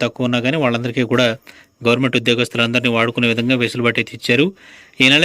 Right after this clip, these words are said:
చివరి తేదీన పంచాయతీ కార్యదర్శులు, వెల్ఫేర్ అటెస్టెంట్లు ఇద్దరు కూడా కలిసి పెన్షన్ అమౌంట్ అయితే విత్‌డ్రా చేయవలసి ఉంటుంది. ఇక ఏప్రిల్ నెల నుంచి పెన్షన్ అమౌంట్ నాలుగు వేలకి ఎలక్షన్ ప్రచారం టైంలో ఇచ్చినందున ఆ మూడు నెలలకు సంబంధించి పెరిగిన అమౌంట్తో ఈ నెల ఏడు వేల రూపాయలు అయితే సచివాలయ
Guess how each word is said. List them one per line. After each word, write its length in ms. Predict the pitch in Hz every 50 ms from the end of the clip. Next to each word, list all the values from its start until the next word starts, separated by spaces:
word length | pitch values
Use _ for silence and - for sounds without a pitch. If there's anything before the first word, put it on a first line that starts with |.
| - -
చివరి 220 | - 160 165 160 -
తేదీన 220 | 165 156 160 175 180 -
పంచాయతీ 340 | 156 147 147 - 156 151 156 143 -
కార్యదర్శులు, 420 | 143 143 139 139 139 131 - - 170 151
వెల్ఫేర్ 300 | 139 131 131 - 151 139 135
అటెస్టెంట్లు 480 | - 139 131 - - 139 127 - 143 131
ఇద్దరు 160 | 120 127 127 131
కూడా 120 | - 127 123 123
కలిసి 280 | - 123 117 - 160 135 117 113 - _ - - - - - _ _ _
పెన్షన్ 280 | - 127 127 123 139 147
అమౌంట్ 220 | 143 139 135 127 - 135
అయితే 120 | 123 - 170 147
విత్‌డ్రా 240 | 117 - 120 123 117 -
చేయవలసి 280 | - 117 113 113 104 - 123
ఉంటుంది. 260 | 110 107 117 120 151 190 226 - - - - - - _ _ -
ఇక 160 | 135 - 151 147 160
ఏప్రిల్ 280 | 175 180 - 196 190 185
నెల 120 | 185 180 175 175
నుంచి 200 | 160 - - 190 190 -
పెన్షన్ 280 | 156 151 147 165 165 165
అమౌంట్ 220 | 165 165 160 151 151 147
నాలుగు 200 | 147 151 151 156
వేలకి 240 | 143 143 139 - 147 143
ఎలక్షన్ 300 | 139 139 - - 143 131 147
ప్రచారం 320 | 139 131 - 139 135 135 127
టైంలో 240 | 139 135 131 135 127 120 113 - _ _ _ - - _ _ - - 131
ఇచ్చినందున 380 | 123 - 156 160 156 156 151 147 143 135
ఆ 40 | 131 123
మూడు 140 | 123 131 135 139
నెలలకు 260 | 143 139 139 135 135 135
సంబంధించి 460 | 135 127 131 131 131 127 127 - 139 120 117 120 - _ _ - - - _ _ _
పెరిగిన 260 | - 123 135 139 143 143 135
అమౌంట్తో 340 | 135 135 123 - - 165 185 196 147
ఈ 20 | 131 131
నెల 140 | 135 139 143 131 123 - - - 123
ఏడు 100 | 123 135 131
వేల 100 | 135 127 127
రూపాయలు 280 | 123 120 - 127 123 123
అయితే 180 | 120 - - 190 226 - _ _ - - - - _ _
సచివాలయ 440 | - - 143 131 - 160 151 147 143